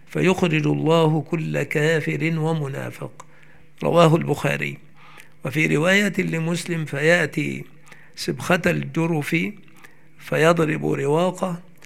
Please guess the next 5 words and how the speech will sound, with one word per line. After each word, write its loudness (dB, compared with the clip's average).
فيخرج 2
إليه 4
كل -2
منافق 0
ومنافقة." 0